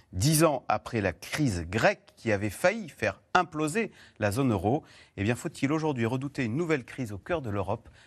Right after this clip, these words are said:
C'est le sujet de cette émission de ce C'est dans l'air, intitulée ce soir Italie, gaz, Ukraine, l'Europe en danger. Pour répondre à vos questions, nous avons le plaisir d'accueillir Christophe Barbier.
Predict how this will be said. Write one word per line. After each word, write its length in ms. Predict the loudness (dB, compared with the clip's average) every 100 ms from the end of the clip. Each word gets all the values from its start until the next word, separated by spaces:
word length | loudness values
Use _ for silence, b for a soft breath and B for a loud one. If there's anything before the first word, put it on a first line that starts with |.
| -10
C'est 120 | -8
le 60 |
sujet 180 | -6 -6
de 60 | -6
cette 160 | -6
émission 260 | -6 -6 -8
de 60 | -8
ce 100 | -6
C'est 160 | -2
dans 140 | 0 2
l'air, 180 | 0 -2 B B
intitulée 440 | -12 -10 -4 0
ce 140 | 0 -2
soir 360 | 2 4 4 0 -4
Italie, 480 | 2 2 2 0 0
gaz, 480 | 4 6 4 -2 -6
Ukraine, 520 | -2 2 2 2 -2 B B B 2
l'Europe 540 | 4 6 2 2 -8 4
en 140 | 4
danger. 440 | 6 2 2 0 -4 _ -4
Pour 100 | 4
répondre 260 | 6 6 2
à 40 |
vos 100 | 2
questions, 260 | -2 -2 0
nous 100 | 4
avons 120 | 2
le 40 |
plaisir 220 | 4 2 2
d'accueillir 340 | 2 0 0
Christophe 300 | -2 -4 0
Barbier. 420 | 2 2 0 -4